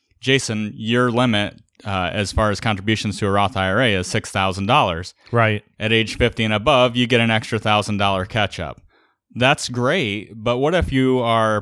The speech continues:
Speaker 1: playing catch up and, you know, you're in your fifties or your sixties and you're really plowing money away, a-, and maybe you wanna find room for an extra six,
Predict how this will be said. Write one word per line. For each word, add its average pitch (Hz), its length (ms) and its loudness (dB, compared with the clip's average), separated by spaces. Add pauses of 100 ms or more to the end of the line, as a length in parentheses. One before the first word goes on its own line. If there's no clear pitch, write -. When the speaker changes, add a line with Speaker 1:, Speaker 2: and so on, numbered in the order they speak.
Speaker 1:
playing 120 320 0
catch 98 300 -2
up 92 240 -4 (480)
and, 104 480 0
you 110 60 0
know, 107 100 2
you're 120 180 4
in 117 80 2
your 101 100 2
fifties 107 400 0
or 107 60 2
your 101 100 0
sixties 104 480 -2
and 98 120 -2
you're 113 120 4
really 110 300 4
plowing 107 360 2
money 104 220 0
away, 101 480 2 (880)
a-, 147 160 -8
and 123 140 0
maybe 123 200 4
you 127 100 4
wanna 123 160 2
find 117 280 0
room 139 220 2
for 104 400 0
an 104 140 -6
extra 98 420 -2 (100)
six, - 460 -4